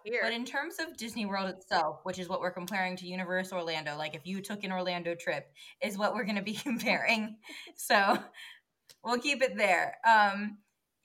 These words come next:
Speaker 2: yeah, Disney, Disney World for twenty twenty-four and twenty twenty-five right now, in terms of concrete what's coming, we have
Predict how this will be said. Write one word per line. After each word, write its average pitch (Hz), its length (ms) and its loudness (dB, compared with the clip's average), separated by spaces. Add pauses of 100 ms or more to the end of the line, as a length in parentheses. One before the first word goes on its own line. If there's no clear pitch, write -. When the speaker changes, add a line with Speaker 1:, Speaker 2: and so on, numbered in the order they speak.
(120)
Speaker 2:
yeah, 208 460 4
Disney, 214 380 -4
Disney 220 320 -6
World 233 420 -4
for 196 160 -10
twenty 202 300 -8
twenty-four 214 480 -8
and 196 120 -6
twenty 196 300 -8
twenty-five 190 580 -4
right 180 240 -2
now, 180 520 0 (720)
in 202 160 -6
terms 202 280 -2
of 185 140 -8
concrete 226 680 -4
what's 202 260 -4
coming, 156 640 -8 (340)
we 202 220 -4
have 190 560 4